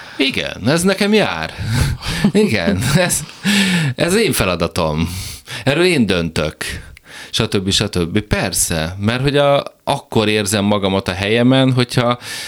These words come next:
ha megkapom, ami jár nekem, hogyha, ha én döntetek, amiről nekem kell dönteni, hogyha nálam van a kontroll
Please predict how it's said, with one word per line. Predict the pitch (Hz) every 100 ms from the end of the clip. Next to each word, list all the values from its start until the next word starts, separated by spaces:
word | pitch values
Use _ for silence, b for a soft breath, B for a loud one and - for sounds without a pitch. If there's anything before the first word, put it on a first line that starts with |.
| B B
ha | - - 117
megkapom, | 127 123 107 101
ami | 90 85 87
jár | 101 135 151
nekem, | 147 151 165 151 151
hogyha, | 135 120 113 107 104 101 -
ha | - 107
én | 110 98
döntetek, | 90 92 90 90
amiről | 85 82 69
nekem | 73 110 147 135
kell | - 131
dönteni, | 127 123 123 120 120
hogyha | 120 113 117
nálam | 113 98 87 85
van | 87
a | 85
kontroll | - 80 65 - 71 62